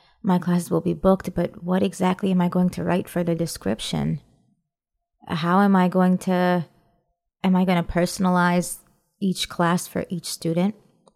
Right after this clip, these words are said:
So there was something that was, I guess there was this uncertainty, um, that, that I was trying to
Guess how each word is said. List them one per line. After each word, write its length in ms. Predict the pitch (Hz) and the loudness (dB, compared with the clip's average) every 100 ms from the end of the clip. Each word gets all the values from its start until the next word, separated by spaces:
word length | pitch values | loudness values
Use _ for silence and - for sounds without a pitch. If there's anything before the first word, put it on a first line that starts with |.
| _ _ _ _ _ _ _ - - 165 | _ _ _ _ _ _ _ -20 -20 -12
So 460 | - 180 185 185 - _ - - - _ | 0 4 4 4 -2 _ -20 -20 -20 _
there 100 | - | 2
was 140 | 214 208 | 4 4
something 340 | 240 254 220 | 0 4 4
that 200 | 202 196 | 6 4
was, 500 | 196 190 185 175 - _ _ _ _ _ _ _ _ _ _ _ - | 4 6 4 2 -10 _ _ _ _ _ _ _ _ _ _ _ -2
I 40 | |
guess 160 | 208 185 | -2 2
there 100 | 208 | 4
was 120 | 190 | 4
this 140 | 185 - | 2 2
uncertainty, 1000 | 202 190 - 196 196 185 - 180 165 151 _ _ _ _ _ _ _ - | 2 2 2 0 2 0 0 -2 -4 -8 _ _ _ _ _ _ _ -8
um, 580 | 180 90 180 - 170 160 _ _ _ _ _ _ _ _ _ 190 | -4 -2 0 0 -2 -4 _ _ _ _ _ _ _ _ _ -6
that, 400 | 180 175 175 175 - _ _ _ _ _ _ _ _ _ _ _ _ _ _ - | 0 2 2 0 -4 _ _ _ _ _ _ _ _ _ _ _ _ _ _ -2
that 120 | 190 | 2
I 80 | 180 | 4
was 160 | 175 170 | 2 0
trying 320 | - 185 185 | 2 4 4
to 600 | 185 185 180 175 180 180 | 2 -2 0 0 0 -2